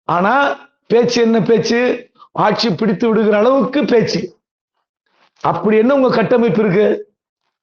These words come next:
ஒரு இருநூத்தி முப்பத்தி நாலு தொகுதியில நூத்தி இருபது பேராவது வச்சிருப்பீங்களா நீங்க கேண்டிடேட்?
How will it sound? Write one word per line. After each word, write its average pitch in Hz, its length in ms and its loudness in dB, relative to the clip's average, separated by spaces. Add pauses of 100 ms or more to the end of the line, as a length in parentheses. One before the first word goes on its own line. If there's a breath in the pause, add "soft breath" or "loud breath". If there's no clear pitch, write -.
(360)
ஒரு 190 440 2
இருநூத்தி 233 460 0
முப்பத்தி 220 380 0
நாலு 202 200 0
தொகுதியில 254 540 2
நூத்தி 254 640 0
இருபது 214 420 2
பேராவது 254 500 2
வச்சிருப்பீங்களா 220 420 0
நீங்க 208 340 0
கேண்டிடேட்? 226 440 2